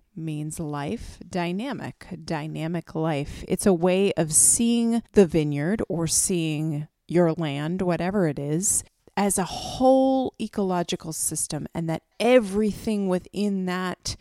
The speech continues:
system has a connection, and not only within the vineyard, but also with the moon and the stars and the sun.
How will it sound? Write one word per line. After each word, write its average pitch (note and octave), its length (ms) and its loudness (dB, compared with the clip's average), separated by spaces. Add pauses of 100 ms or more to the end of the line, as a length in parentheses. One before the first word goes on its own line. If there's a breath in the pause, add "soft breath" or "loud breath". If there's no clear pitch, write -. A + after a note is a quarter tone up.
system F#3+ 680 2
has F3 420 -4
a E3+ 40 -6
connection, E3+ 760 -4 (240 loud breath)
and G3 140 0
not G#3 260 4
only A3 680 6
within F3+ 720 -4
the E3 100 -6
vineyard, F3 680 -2
but F#3+ 220 0
also G3 500 2
with F3 260 -6
the D#3+ 100 -4
moon A3+ 560 -2
and D#3 160 -8
the D3+ 40 -10
stars A#3 720 0
and D#3 160 -4
the C#3+ 80 -6
sun. A#3+ 800 0